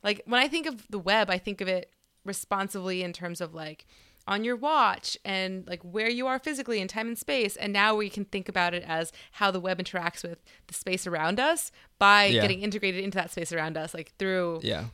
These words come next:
Speaker 1: A R.
Speaker 2: Yeah.
Speaker 1: Um, so I'm excited about that. I hope that we do an episode about, like, web V R or, like, some kind of
Speaker 2: We need to
Speaker 1: A R
Speaker 2: do,
Speaker 1: tools.
Speaker 2: uh,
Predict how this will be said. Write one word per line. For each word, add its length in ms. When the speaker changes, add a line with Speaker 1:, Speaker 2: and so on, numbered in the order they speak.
Speaker 1:
A 120
R. 300
Speaker 2:
Yeah. 260
Speaker 1:
Um, 120
so 400
I'm 280
excited 460
about 180
that. 200
I 60
hope 160
that 100
we 80
do 120
an 60
episode 380
about, 440
like, 200
web 240
V 140
R 360
or, 60
like, 320
some 200
kind 260
of 80
Speaker 2:
We 160
need 140
to 60
Speaker 1:
A 20
R 20
Speaker 2:
do, 400
Speaker 1:
tools. 260
Speaker 2:
uh, 300